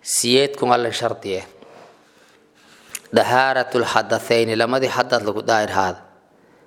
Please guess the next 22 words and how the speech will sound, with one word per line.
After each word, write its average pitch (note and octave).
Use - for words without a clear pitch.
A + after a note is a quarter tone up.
طهارة A2+
الحدثين A2+
ما C3+
يلك B2+
وذا B2+
حدث B2+
الأصغر B2
وحدث B2+
الأكبر. G2+
لما A#2+
داس A#2+
حدث A#2
كي B2+
شرعي B2+
حدث A#2
كي A#2+
وينايب A#2
أنا C#3
لك C3
داير B2
هذا A2+
شرطه. A2